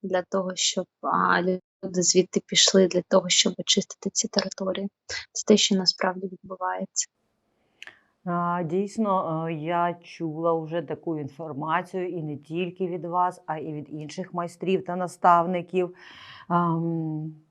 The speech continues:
Speaker 2: і це наводить на думку, що це справді так і дає якесь логічне пояснення тим жахам, що відбуваються навколо. Ну, а ми переходимо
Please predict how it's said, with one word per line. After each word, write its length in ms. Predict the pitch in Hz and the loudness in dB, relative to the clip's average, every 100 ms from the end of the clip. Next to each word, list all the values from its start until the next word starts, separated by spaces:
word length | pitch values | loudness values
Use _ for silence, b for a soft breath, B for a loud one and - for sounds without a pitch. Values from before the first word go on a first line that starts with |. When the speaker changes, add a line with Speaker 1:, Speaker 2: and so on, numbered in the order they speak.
| _ | _
Speaker 2:
і 460 | 180 170 170 165 156 143 - | -6 -2 0 0 0 -4 -4
це 160 | 175 | -4
наводить 440 | 175 165 185 170 160 | -2 -2 -2 -2 -6
на 100 | 156 | -8
думку, 380 | 175 190 185 | -6 -4 -6
що 160 | 170 - | -8 -14
це 120 | - | -20
справді 500 | 156 - 185 180 165 | -20 0 2 2 0
так 340 | 147 185 202 - | -4 0 0 -2
і 60 | 165 | -4
дає 420 | 147 156 185 175 | -4 -4 -4 -4
якесь 440 | 156 185 175 - b b b | -4 -4 -6 -8 b b b
логічне 600 | 165 160 190 - - 175 | 2 2 0 -4 -8 -8
пояснення 760 | - 156 165 170 156 156 151 147 - | -6 0 2 2 0 -8 -8 -10 -4
тим 300 | 185 170 160 | -2 -2 -4
жахам, 600 | 147 156 - 190 190 185 b b | -8 -12 -2 0 0 -2 b b
що 240 | - - 170 | -12 0 0
відбуваються 800 | 165 147 160 180 180 180 180 165 | 0 -4 -2 0 0 -4 -8 -6
навколо. 880 | 165 175 170 - 196 180 156 147 143 B B B B B B | -4 -6 -8 2 4 4 2 0 -6 B B B B B B
Ну, 440 | 170 180 214 294 294 | 0 6 10 10 10
а 120 | 214 | 6
ми 220 | 214 269 | 8 6
переходимо 920 | 302 220 220 214 - 277 233 247 240 | 6 6 4 4 4 6 8 4 4